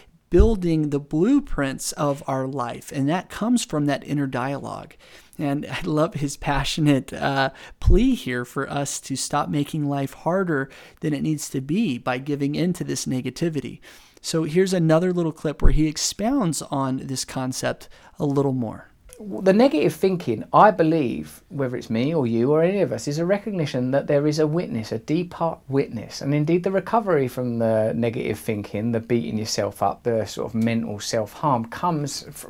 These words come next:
Speaker 2: from this pathway, recognizing that you are not the negative thought.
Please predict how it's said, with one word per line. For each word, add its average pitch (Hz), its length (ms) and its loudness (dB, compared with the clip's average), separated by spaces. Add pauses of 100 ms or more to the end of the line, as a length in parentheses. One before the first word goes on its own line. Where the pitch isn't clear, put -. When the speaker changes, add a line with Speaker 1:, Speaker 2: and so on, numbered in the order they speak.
Speaker 2:
from 131 380 2 (340)
this 123 480 2 (160)
pathway, 135 720 4 (440)
recognizing 143 920 2
that 135 140 -4
you 185 300 -2
are 156 200 2
not 156 260 0
the 131 100 0
negative 131 400 -2
thought. - 440 -4